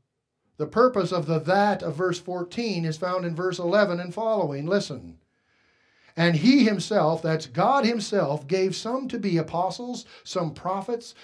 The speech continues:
some evangelists, some pastors and teachers. This is a gift of God to children in the Lord in the church.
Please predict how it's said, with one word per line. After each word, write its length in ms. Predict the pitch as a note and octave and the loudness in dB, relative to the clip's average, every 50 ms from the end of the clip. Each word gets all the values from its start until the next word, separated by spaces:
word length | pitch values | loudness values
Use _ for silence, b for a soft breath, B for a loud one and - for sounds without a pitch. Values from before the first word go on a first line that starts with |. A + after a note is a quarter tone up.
| B | B
some 280 | B - - G#3 G3+ F3+ | B -6 -2 -2 0 0
evangelists, 800 | D#3+ C3 - D#3+ F#3+ A3 A3+ G#3 A#3 A#3 B3 B3+ - - - B B B B - | 0 -2 0 -2 -2 -2 -2 -4 -6 -4 -4 -4 -4 -6 -10 B B B B -10
some 280 | - - F#3 F3 D#3+ | -4 -2 -2 -2 -2
pastors 600 | - - E3+ G3+ A#3+ A#3+ A#3+ - - A#3+ A3+ G3+ | -2 -2 0 0 0 -2 -4 -8 -8 -10 -10 -10
and 280 | - G#3 G#3+ A#3 A3+ G#3 | -8 -8 -8 -6 -6 -4
teachers. 640 | - A#3+ B3 A#3 - - E3+ C3+ G#2+ - - - b b b b b | -2 -2 -2 -2 -2 -4 -6 -6 -6 -10 -14 -18 b b b b b
This 200 | - G#3 G#3 G#3 | 4 4 4 4
is 120 | F#3+ D#3+ | 2 -2
a 100 | D3+ C#3 | -2 -4
gift 440 | A#2 - - A3+ D4 D4+ D4+ - - - | -6 -2 2 4 4 4 2 -2 -6 -4
of 160 | G#3 G#3 F3 | -4 -4 0
God 500 | E3+ F#3+ F#3 E3+ C#3+ B2 B2+ C#3 C#3 C#3 b b b b b _ - | 2 4 4 4 4 2 2 0 -2 -4 b b b b b _ -4
to 680 | - D#4 D4+ B3+ G#3+ F3+ E3 D#3+ E3 F3+ F3+ b b b b b b b b b b b - | 0 2 4 6 6 6 6 6 4 4 2 b b b b b b b b b b b -8
children 580 | - - C#4+ D4 C4 A3+ E3+ E3 D#3+ E3 D#3+ | -2 2 4 6 8 8 6 6 2 2 2
in 120 | E3 E3+ E3+ | 0 0 2
the 100 | F3 F3 | 2 2
Lord 440 | F3 F#3+ F#3 F3 D3+ C#3+ D3 D3+ D3+ | 2 4 4 2 2 2 0 0 0
in 160 | D#3+ E3 E3+ | 0 0 0
the 60 | E3+ | -2
church. 580 | E3+ - G#3 G3 F3 C3 A#2 - - - - | 0 0 2 2 2 0 -4 -8 -16 -20 -20